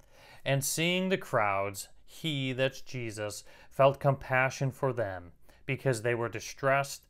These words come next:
and downcast like sheep without a shepherd. Then he said to his disciples, "The harvest is plentiful, but the workers are few."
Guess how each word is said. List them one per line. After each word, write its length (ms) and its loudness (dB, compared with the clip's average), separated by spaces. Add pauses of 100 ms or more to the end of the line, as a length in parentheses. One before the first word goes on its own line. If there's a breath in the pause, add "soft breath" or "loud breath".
(260 soft breath)
and 240 -10
downcast 800 2
like 240 -2
sheep 400 -6
without 300 -2
a 40 -4
shepherd. 540 -8 (500 soft breath)
Then 180 2
he 60 2
said 300 0
to 80 -6
his 100 -4
disciples, 800 -6 (300 soft breath)
"The 100 2
harvest 720 4
is 100 -4
plentiful, 720 -2 (260 soft breath)
but 180 -6
the 120 -4
workers 640 -6 (260 soft breath)
are 420 -2
few." 680 -14